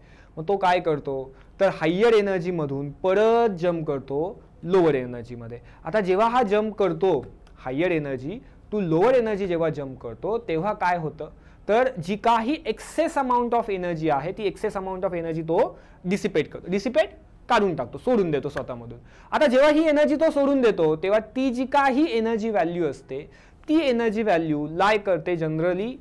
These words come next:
in visible region, जे फोर हंड्रेड to एट हंड्रेड नॅनोमीटरवालं रिजन आहे. Hopefully तुम्हाला आयडिया असेल, विबगॉर, करेक्ट? हे जे रिजन आहे, त्या रिजनची जी काही एनर्जी असते, त्या एनर्जी रिजनमध्ये हा आपला कोऑर्डिनेट कंपाऊंड लाय करतो.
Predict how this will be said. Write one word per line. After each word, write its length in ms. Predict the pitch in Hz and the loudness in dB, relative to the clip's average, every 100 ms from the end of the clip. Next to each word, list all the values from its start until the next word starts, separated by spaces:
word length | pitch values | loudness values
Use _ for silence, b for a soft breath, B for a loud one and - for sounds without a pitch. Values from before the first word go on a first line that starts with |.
| - | -8
in 140 | 233 277 311 - - | -4 -4 -6 -16 -6
visible 560 | 160 170 165 160 147 156 160 - | -4 -2 -2 -2 -2 -2 -6 -6
region, 440 | 147 127 151 147 113 - 131 | -6 -4 -4 -6 -8 -12 -10
जे 80 | |
फोर 300 | 160 165 170 | -6 -2 0
हंड्रेड 320 | 170 175 180 190 | 0 -4 -4 -4
to 60 | |
एट 180 | 180 175 | -4 -4
हंड्रेड 260 | 175 185 180 | -4 -4 -4
नॅनोमीटरवालं 720 | 175 180 180 185 185 185 185 | -6 -6 -6 -4 -2 -2 0
रिजन 320 | 180 175 185 | -2 -4 -6
आहे. 180 | 175 180 - 165 | -8 -12 -10 -6
Hopefully 320 | 160 175 180 | -4 -4 -2
तुम्हाला 240 | 180 175 | -2 0
आयडिया 300 | 175 175 180 | 0 2 0
असेल, 200 | 165 165 | 0 -2
विबगॉर, 440 | 160 156 151 175 170 - b b b b | -2 0 0 0 -2 -10 b b b b
करेक्ट? 260 | 214 208 - B B | 0 0 -6 B B
हे 160 | 247 277 | 0 2
जे 160 | 330 | 4
रिजन 320 | 285 247 262 | 4 4 2
आहे, 320 | 220 185 143 143 B B - | 2 0 -4 -10 B B 0
त्या 160 | 240 302 | 4 4
रिजनची 480 | 277 240 269 254 233 | 4 2 2 0 -2
जी 140 | 233 | 0
काही 400 | 233 214 240 214 | 2 2 0 -4
एनर्जी 380 | 185 180 160 156 | -2 -4 -2 -2
असते, 320 | 151 - 240 | -4 -8 -10
त्या 500 | 247 - 254 285 330 269 | -12 -4 0 4 2 2
एनर्जी 560 | 226 214 220 190 220 190 | -2 -2 -4 -4 -4 -4
रिजनमध्ये 680 | 175 170 170 147 135 226 - B - | -2 -2 -2 -6 -6 -8 -10 B -2
हा 160 | 214 | 0
आपला 300 | 185 - 165 214 | 0 0 0 0
कोऑर्डिनेट 520 | 165 190 165 160 165 160 | 0 -2 -2 -2 -6 -4
कंपाऊंड 440 | 135 127 170 233 | -6 -4 -4 -2
लाय 200 | 170 131 | -2 -2
करतो. 380 | - 110 - | -6 -14 -16